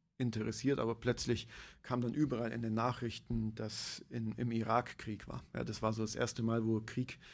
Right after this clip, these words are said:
mir richtig bewusst wurde und es ist, war irgendwie so eindringlich, ähm, dass es hängen geblieben ist. Ähm, ja. Warum ist Unfriede in Kehila?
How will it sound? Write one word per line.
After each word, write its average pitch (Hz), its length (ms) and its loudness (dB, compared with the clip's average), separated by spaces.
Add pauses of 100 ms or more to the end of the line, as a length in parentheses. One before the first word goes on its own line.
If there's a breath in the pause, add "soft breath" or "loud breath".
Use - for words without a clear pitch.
(240 loud breath)
mir 120 200 4
richtig 127 360 -2
bewusst 127 440 0
wurde 123 200 4
und 113 80 4
es 110 160 -2
ist, - 320 -8
war 120 200 -4
irgendwie 123 280 2
so 113 160 0
eindringlich, 120 680 2 (800 soft breath)
ähm, 110 280 0 (580 soft breath)
dass - 180 -8
es - 140 -6
hängen 123 180 4
geblieben 107 420 -2
ist. - 140 -12 (880 soft breath)
Ähm, 110 360 4 (720 loud breath)
ja. 120 240 8 (2750 loud breath)
Warum 185 560 10
ist 156 260 2
Unfriede 147 640 6
in 127 400 4 (140)
Kehila? 120 640 0